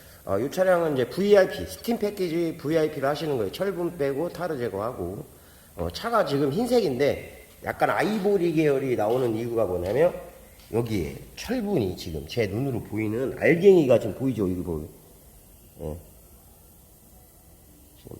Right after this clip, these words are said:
쫙 해서 이쪽 보시면 이게 철분입니다, 여러분. 보이십니까? 이게 이것 때문에 흰 색깔이 아이보리 색깔, 좀 약간 완전한 흰색은 아니에요, 이거는. 왜냐면 이제 펄이 들어간 거기 때문에,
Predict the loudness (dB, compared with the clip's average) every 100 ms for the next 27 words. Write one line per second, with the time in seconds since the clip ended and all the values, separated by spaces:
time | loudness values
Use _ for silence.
0 | -20 -20 -20 -20 -16 -16 -14 -16 -18 -20
1 | -20 -20 -20 -20 -18 -10 -6 -6 -6 -4
2 | -2 2 2 2 0 -2 -10 -16 -20 -16
3 | -8 -4 -4 -4 -8 -12 -20 -20 -20 -20
4 | -20 -20 -20 -20 -20 -20 -20 -20 -20 -20
5 | -20 -14 -4 2 2 4 2 4 4 6
6 | 6 8 8 8 6 2 2 2 4 4
7 | 4 4 2 2 0 0 -2 0 0 0
8 | -8 -18 -20 -20 -20 -20 -20 -20 -10 -4
9 | 0 -2 0 2 4 4 4 2 2 4
10 | 6 6 4 2 2 2 4 2 2 2
11 | 0 2 2 2 -2 0 2 2 2 2
12 | 0 -2 -4 -2 0 2 0 -2